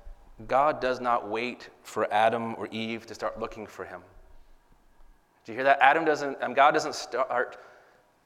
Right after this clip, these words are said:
doesn't wait, God doesn't wait for Adam to start looking for him. Rather, it is God who comes looking. For the first words spoken to fallen humanity is, "Where are you? Where are you?"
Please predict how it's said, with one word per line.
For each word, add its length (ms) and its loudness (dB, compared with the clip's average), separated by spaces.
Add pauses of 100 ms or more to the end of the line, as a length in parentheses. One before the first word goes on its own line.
(420)
doesn't 320 -8
wait, 300 -2
God 200 2
doesn't 220 -4
wait 300 -2
for 180 -6
Adam 360 2
to 80 -10
start 260 -4
looking 240 -6
for 160 -10
him. 240 -10 (960)
Rather, 320 4
it 80 2
is 100 -4
God 380 4
who 100 -6
comes 380 -4
looking. 360 -8 (760)
For 120 -6
the 120 -2
first 340 2
words 260 4
spoken 640 0
to 220 -6
fallen 480 2
humanity 640 -6 (340)
is, 240 -14
"Where 260 -4
are 220 -4
you? 220 -14 (1400)
Where 200 -14
are 220 -4
you?" 180 -12